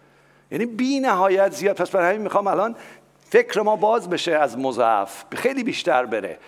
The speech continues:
یعنی بدونید اگر الیشع مسح مضاعف گرفت، شما می‌تونید مسح عظیمی بگیرید و توی زندگی خودتون نه تنها مشکلات خودتون رو حل کنید،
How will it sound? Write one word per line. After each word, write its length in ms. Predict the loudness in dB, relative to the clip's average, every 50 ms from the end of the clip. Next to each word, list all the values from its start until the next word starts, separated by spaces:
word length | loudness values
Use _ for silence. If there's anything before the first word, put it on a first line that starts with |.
| -20 -20 -12 -6
یعنی 160 | -4 -2 -2 0
بدونید 460 | 0 0 2 0 0 0 0 2 2
اگر 420 | 2 4 6 6 4 4 4 2 2
الیشع 640 | 4 4 4 2 -2 0 2 4 6 6 6 4 2 -2 -8 -14 -16 -16 -10 0
مسح 420 | 2 4 4 4 2 0 -2 0
مضاعف 520 | 0 0 2 2 4 4 4 2 2 0
گرفت، 360 | -2 0 2 2 2 0 0 -2
شما 240 | -4 -2 -2 0
می‌تونید 500 | -2 -2 -4 -4 -4 -4 -2 -4 -6 -8 -12 -20 -20 -14
مسح 380 | -2 0 0 0 0 0 0 0
عظیمی 460 | 0 0 0 -2 -4 -6 -6 -6 -6
بگیرید 520 | -8 -10 -12 -12 -16 -20 -20 -20 -20 -20 -20 _ _ _ _ _ _ _ _ -8
و 60 | -6
توی 260 | -6 -4 -2 -2 -2 0
زندگی 400 | 0 -2 -2 -4 -2 -2 -2 0
خودتون 420 | 0 -2 -4 -2 -4 -4 -2 0
نه 120 | 0 0
تنها 380 | 0 0 -2 -2 0 0 0 0
مشکلات 480 | -2 -2 -4 -4 -2 0 0 0 -2 -2
خودتون 320 | -4 -4 -4 -4 -6 -4
رو 60 | -2
حل 140 | 0 0 0
کنید، 380 | -2 -4 -6 -6 -6 -8 -10